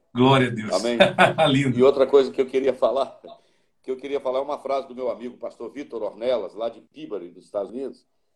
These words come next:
Speaker 2: Ele falou essa semana, eu achei muito interessante. Ele disse, "Até que o fogo tome totalmente conta do seu coração. Alimente a chama."
Speaker 1: Uau! Conheço o
Speaker 2: Podemos
Speaker 1: Vitor, viu?
Speaker 2: orar?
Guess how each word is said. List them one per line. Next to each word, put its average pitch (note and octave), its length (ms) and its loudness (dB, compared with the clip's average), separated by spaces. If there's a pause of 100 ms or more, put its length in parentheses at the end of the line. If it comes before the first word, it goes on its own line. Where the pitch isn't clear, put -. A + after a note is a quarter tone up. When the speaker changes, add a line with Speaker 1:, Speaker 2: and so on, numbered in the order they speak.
(160)
Speaker 2:
Ele A2 160 -8
falou A#2 320 0
essa A#2 180 -8
semana, A#2 320 -8
eu A#2 60 0
achei B2 200 -8
muito A#2+ 400 -6
interessante. G2 540 -8 (360)
Ele B2 160 -4
disse, B2 360 -8
"Até - 580 -2
que - 80 -14
o - 40 -20
fogo D3 600 0 (640)
tome F#3 360 -2
totalmente F#3 640 2
conta G3+ 480 -8
do D3 140 -16
seu F#3+ 260 -2
coração. D3+ 680 -8 (580)
Alimente B2+ 800 -6
a A2+ 100 -6
chama." E2 460 -10 (2000)
Speaker 1:
Uau! C3 360 6 (200)
Conheço G3 420 4
o - 60 2
Speaker 2:
Podemos F#3+ 220 6
Speaker 1:
Vitor, B2+ 80 -2
viu? B2 80 0
Speaker 2:
orar? B2 320 -2